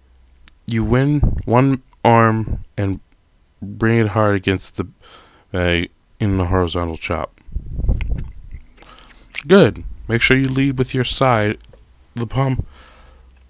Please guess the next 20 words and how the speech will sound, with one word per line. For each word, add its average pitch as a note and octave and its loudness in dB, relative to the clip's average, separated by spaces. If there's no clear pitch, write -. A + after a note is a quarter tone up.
the G#2+ -6
side A#2 0
of A2 -2
your A2 -2
palm, G#2 2
not G#2 -2
your A2 -4
fingers. F2+ -8
You G#2 -6
try B2+ -2
again, A2+ 2
palming A#2 -2
your A2 -2
opponent G2+ -4
into F#2+ -6
the F#2 -6
bag. E2+ -6
Like A2+ -10
this? - -2
Exactly. G#2+ -4